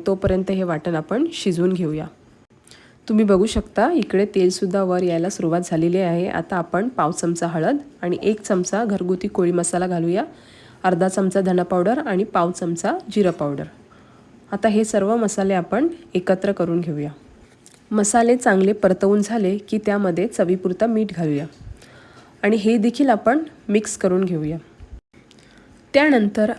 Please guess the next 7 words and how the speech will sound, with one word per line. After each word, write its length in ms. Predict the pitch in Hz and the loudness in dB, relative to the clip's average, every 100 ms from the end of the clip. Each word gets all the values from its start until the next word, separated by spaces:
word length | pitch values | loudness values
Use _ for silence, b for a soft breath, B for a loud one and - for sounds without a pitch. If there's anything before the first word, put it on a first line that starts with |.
| - | -6
आपण 400 | 220 - 196 202 233 | -8 -4 -2 -2 -4
त्यामध्ये 500 | 240 220 202 180 185 214 - | -2 0 0 0 0 -4 -2
एक 240 | 226 240 226 | -2 -2 -6
वाटी 340 | 180 - 233 294 - - - - - | -6 -4 -6 -6 -10 -20 -20 -16 -4
भाजलेलं 600 | 185 180 - 196 226 214 | 0 0 2 2 2 2
बेसन 360 | 165 165 202 | 2 2 0
घालूया. 320 | 185 160 151 | -2 -2 -2